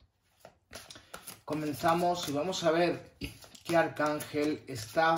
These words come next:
para el día de hoy con nosotros, qué nos quieren decir y qué nos quiere transmitir el arcángel.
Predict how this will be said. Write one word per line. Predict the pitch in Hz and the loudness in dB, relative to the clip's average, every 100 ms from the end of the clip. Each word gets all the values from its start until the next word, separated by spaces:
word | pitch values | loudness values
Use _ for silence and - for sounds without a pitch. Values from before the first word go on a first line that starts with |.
| 160 | 0
para | - 127 | -4 -2
el | 120 | -2
día | 131 139 139 | 0 0 0
de | 131 127 | 0 -2
hoy | 127 117 | -2 -4
con | 123 120 | -4 -2
nosotros, | 120 110 127 113 113 110 107 - - - - - | -2 -4 -8 -8 -6 -4 -6 -10 -20 -18 -16 -8
qué | 156 | -4
nos | 175 170 | -2 -4
quieren | - 143 135 | -4 -2 -2
decir | 123 113 - 165 170 - - - | -2 -4 2 4 4 0 -20 -14
y | 131 117 | -10 -2
qué | 185 | 0
nos | 190 | -2
quiere | - 147 135 | -2 -2 -2
transmitir | 135 123 120 123 117 139 139 - - - _ _ - - - - - - _ _ _ _ _ | -2 -4 -2 -4 -2 -2 -2 -6 -14 -16 _ _ -4 -4 -6 -8 -8 -8 _ _ _ _ _
el | 170 180 | 2 4
arcángel. | 156 143 139 117 107 107 104 | 4 0 -6 -6 -6 -10 -14